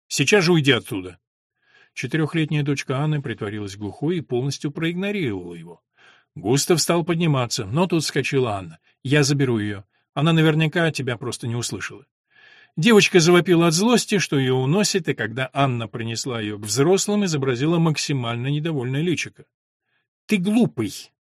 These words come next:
Эмма прицелилась, чтобы стукнуть Густава ногой по голени, и Эрика украдкой улыбнулась. Густав взял Эмму за руку, чтобы отругать,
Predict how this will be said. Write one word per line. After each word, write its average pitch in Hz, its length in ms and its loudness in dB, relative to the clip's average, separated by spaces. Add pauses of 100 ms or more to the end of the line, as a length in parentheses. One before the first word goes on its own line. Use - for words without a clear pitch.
(200)
Эмма 143 240 0
прицелилась, 135 540 -4
чтобы 117 260 -6
стукнуть 135 400 -6
Густава 127 400 -4
ногой 120 260 -2
по 139 140 -4
голени, 98 400 -2 (260)
и 135 160 -2
Эрика 185 220 -4
украдкой 151 480 -6
улыбнулась. 110 640 -6 (680)
Густав 123 440 2
взял 143 260 4
Эмму 135 220 2
за 120 240 2
руку, 165 240 2
чтобы 131 260 0
отругать, 135 540 2